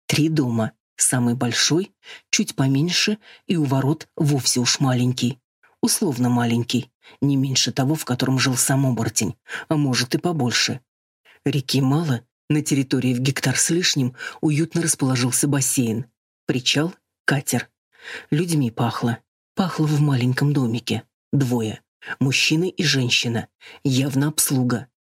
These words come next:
Пахло в большом доме. Теми же двумя. И ещё один запах, но старый. Этого человека сейчас нет. Пахло в третьем доме. Ещё несколькими людьми,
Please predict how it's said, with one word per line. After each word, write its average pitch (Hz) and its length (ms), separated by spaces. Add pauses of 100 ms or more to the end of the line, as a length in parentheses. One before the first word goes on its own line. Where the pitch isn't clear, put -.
(420)
Пахло 127 340
в 131 120
большом 143 520
доме. 117 380 (260)
Теми 127 300
же 131 160
двумя. 139 460 (140)
И 208 60
ещё 196 460
один 139 260
запах, 123 540 (160)
но 143 240
старый. 117 560 (360)
Этого 127 320
человека 131 520
сейчас - 480
нет. 123 340 (760)
Пахло 160 380
в - 80
третьем 135 480
доме. 131 420 (540)
Ещё 135 400
несколькими 131 640
людьми, 131 480